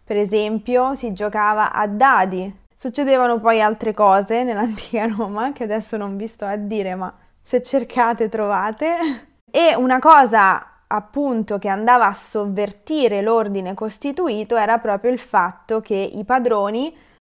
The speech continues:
potevano concedere delle libertà ai loro servi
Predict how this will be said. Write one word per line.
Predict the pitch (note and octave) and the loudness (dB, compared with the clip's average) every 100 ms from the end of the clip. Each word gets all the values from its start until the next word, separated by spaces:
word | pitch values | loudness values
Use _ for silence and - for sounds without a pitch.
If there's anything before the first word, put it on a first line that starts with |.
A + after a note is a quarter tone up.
| _ | _
potevano | - A3 B3+ B3 A3 | -6 -2 0 0 0
concedere | G#3 A3 G#3+ A3 C#4+ A3 F#3+ F#3 F#3 | -4 -6 -6 -2 0 0 0 -4 -2
delle | A#3+ C4+ B3 | 0 2 0
libertà | A3+ G3 G#3 G3+ C4+ G3+ - - | -2 -4 -6 -4 0 0 -2 -6
ai | G3+ | -6
loro | G3+ G3+ G3+ | -4 -4 -6
servi | - F#3 F3 G3 G3+ F4 | -2 0 0 -4 -6 -8